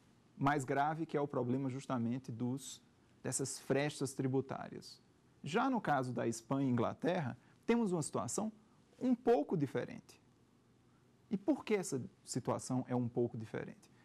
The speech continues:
Essa situação é um pouco diferente por um motivo muito simples. Por quê?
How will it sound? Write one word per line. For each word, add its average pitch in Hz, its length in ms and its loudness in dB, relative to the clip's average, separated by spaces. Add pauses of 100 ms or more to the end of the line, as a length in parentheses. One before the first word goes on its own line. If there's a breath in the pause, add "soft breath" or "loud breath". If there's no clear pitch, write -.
(180 soft breath)
Essa 247 220 -4
situação 123 460 -2
é 120 40 -2
um 120 100 -2
pouco 120 280 -2
diferente - 540 -8
por 190 160 -2
um 214 40 -2
motivo 180 380 -4
muito 165 220 -8
simples. - 580 -8 (760 soft breath)
Por 233 220 2
quê? 117 220 0